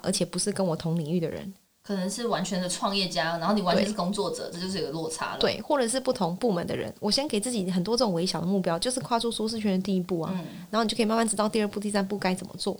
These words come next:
Speaker 1: 所以跨出舒适圈，那个学习圈，再过一阵子，你也会有另一个新的学习圈。
Speaker 2: 嗯。
Speaker 1: 要突破它，你才有可能到下一个成长圈。
Speaker 2: 嗯。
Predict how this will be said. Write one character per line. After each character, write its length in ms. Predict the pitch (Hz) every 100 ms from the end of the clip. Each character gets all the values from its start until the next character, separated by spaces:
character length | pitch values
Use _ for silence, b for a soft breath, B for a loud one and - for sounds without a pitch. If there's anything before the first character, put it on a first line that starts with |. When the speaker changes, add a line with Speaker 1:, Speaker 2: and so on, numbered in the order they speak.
| B B -
Speaker 1:
所 160 | 262
以 100 | 262 247
跨 200 | - 277
出 120 | 254
舒 160 | 247 240
适 100 | 233
圈， 220 | 202 202
那 80 | 240
个 100 | 220
学 160 | -
习 140 | 175 175
圈， 280 | - 170 180
再 140 | -
过 240 | - 247
一 20 | 202
阵 160 | 226
子， 80 | 185
你 120 | 160
也 60 | 185
会 120 | 240
有 100 | 175
另 120 | 190
一 20 | 180
个 160 | 170
新 280 | - 214 214
的 80 | 180
学 200 | - 160
习 140 | -
圈。 260 | - 202 202
Speaker 2:
嗯。 240 | 196 202 165 -
Speaker 1:
要 100 | 269
突 220 | - 220
破 280 | 214 277 233
它， 380 | 202 185 165 175 -
你 100 | 208
才 140 | 202 214
有 100 | 220
可 140 | 202
能 120 | 160
到 160 | 190 202
下 300 | 196 220 180
一 40 | 180
个 80 |
成 200 | 165 160
长 160 | 156 - 160
圈。 240 | - 156 190 - _ _
Speaker 2:
嗯。 360 | 175 180 196